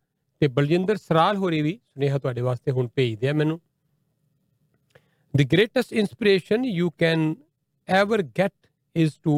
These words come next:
know that you are an inspiration to others।" ਆਪਣੇ ਆਪ ਨੂੰ ਕਦੀ ਵੀ ਛੋਟਾ ਕਰਕੇ ਨਾ ਆਂਕੋ। ਪਤਾ ਨਹੀਂ ਕਿੰਨੇ ਕੁ ਲੋਕ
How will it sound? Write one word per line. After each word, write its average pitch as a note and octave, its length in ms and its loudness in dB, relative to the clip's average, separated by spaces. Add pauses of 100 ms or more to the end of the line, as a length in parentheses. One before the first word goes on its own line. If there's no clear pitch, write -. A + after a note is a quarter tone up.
(240)
know D3+ 380 2
that D#3 280 -4 (280)
you F#3 100 -2
are F#3+ 260 0 (180)
an D#3 100 0
inspiration C3+ 680 -4 (580)
to D3+ 80 -4 (120)
others।" D3 360 -4 (2500)
ਆਪਣੇ F3+ 320 0
ਆਪ E3+ 260 -2
ਨੂੰ E3 120 -2
ਕਦੀ F3 280 0
ਵੀ D#3 200 -2 (840)
ਛੋਟਾ F3+ 460 0
ਕਰਕੇ D3+ 360 -4
ਨਾ C3 160 0
ਆਂਕੋ। D3 540 -2 (2750)
ਪਤਾ G3+ 200 2
ਨਹੀਂ G3+ 120 2
ਕਿੰਨੇ F#3 340 2
ਕੁ F#3 120 -6
ਲੋਕ D#3 400 0